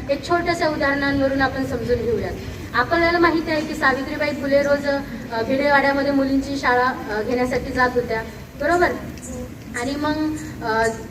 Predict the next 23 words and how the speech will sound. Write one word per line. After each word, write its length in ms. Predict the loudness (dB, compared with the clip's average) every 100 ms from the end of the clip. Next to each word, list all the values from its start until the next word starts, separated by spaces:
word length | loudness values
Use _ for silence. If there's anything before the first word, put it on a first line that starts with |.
| -2
जशा 240 | 2 4
रोज 200 | 6 4
जात 200 | 6 4 4
होत्या 400 | -2 -4 -2 0
तसंच, 280 | 2 0
अ, 260 | 0 0 0 2
आजही 380 | 4 4 2 0
सावित्रीबाई 560 | 0 0 -4 -6 -6
फुले 260 | -6 -2 0
निघाल्या 400 | 0 0 0 0
होत्या. 220 | -2 -6 -6 -6 -8 -4 0
आणि 160 | 2 4 4 4 4
इतर 240 | 4 4 2
दिवसापेक्षा 580 | 2 0 -2 -4 -6 -2
आजचा 400 | 0 2 2 0
जो 160 | -2 -4
प्रसंग 380 | -2 0 0 0
होता 220 | 2 2
त्यांच्यासाठी 640 | 2 2 0 -2 -2 -2
हा 180 | 2 2
फार 240 | 4 2
वेगळा 220 | 2 0 -2
होता. 340 | -2 -4 -6